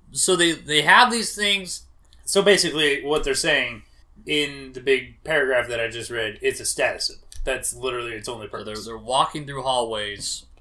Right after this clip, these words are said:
Speaker 1: and they have a special device.
Speaker 2: It's a status symbol. That's literally its only purpose,
Speaker 1: That actually
Speaker 2: basically.
Speaker 1: does make some sense, sadly. Um,
Speaker 2: What, that it's a status symbol?
Speaker 1: Oh, this is actually a question I had, though.
Speaker 2: Okay.
Speaker 1: Why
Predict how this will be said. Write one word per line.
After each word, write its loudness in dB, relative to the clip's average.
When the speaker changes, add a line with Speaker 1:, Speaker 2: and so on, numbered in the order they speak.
Speaker 1:
and -14
they -6
have -4
a -8
special -2
device. -2
Speaker 2:
It's -8
a -8
status -4
symbol. -18
That's -8
literally -6
its -14
only -12
purpose, 2
Speaker 1:
That -2
actually 0
Speaker 2:
basically. -10
Speaker 1:
does -12
make -16
some -8
sense, -4
sadly. -8
Um, -2
Speaker 2:
What, 0
that -4
it's -8
a -6
status 0
symbol? -4
Speaker 1:
Oh, 8
this 6
is 0
actually 4
a -16
question -6
I -6
had, -10
though. -12
Speaker 2:
Okay. 2
Speaker 1:
Why 8